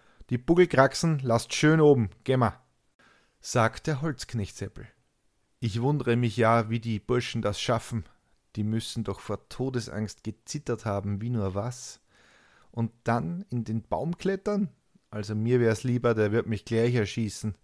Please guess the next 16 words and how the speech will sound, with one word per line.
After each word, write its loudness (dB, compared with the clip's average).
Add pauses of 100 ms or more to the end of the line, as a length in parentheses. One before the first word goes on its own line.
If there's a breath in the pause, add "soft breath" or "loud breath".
(460 soft breath)
Aber -2
der 0
Glaserbub 0
weiß 4
ja 2
noch -2
nicht, -4 (100)
was -10
ihn -4
erwartet. -2 (520 soft breath)
Wenn 2
er 2
nämlich -2
oben 0
angekommen 0
ist, -6